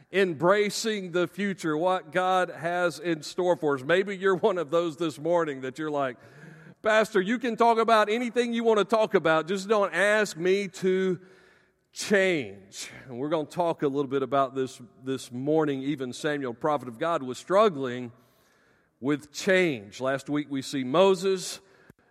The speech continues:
He's in the desert keeping sheep. He encounters the burning bush. Today,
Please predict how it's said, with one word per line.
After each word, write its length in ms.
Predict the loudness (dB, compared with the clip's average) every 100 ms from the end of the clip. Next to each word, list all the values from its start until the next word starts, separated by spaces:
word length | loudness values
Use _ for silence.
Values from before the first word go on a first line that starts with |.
| _ _ _ -12
He's 180 | -8 -4
in 140 | -4
the 80 | -4
desert 540 | 2 2 4 0 -2
keeping 320 | -10 -10 -12 -12
sheep. 540 | -2 -2 -2 -6 _ -12
He 160 | -10
encounters 520 | -8 0 2 2 -2
the 80 | -6
burning 360 | -2 -2 -2 -2
bush. 500 | 0 2 0 -6 -12
Today, 760 | -12 0 2 4 4 2 -2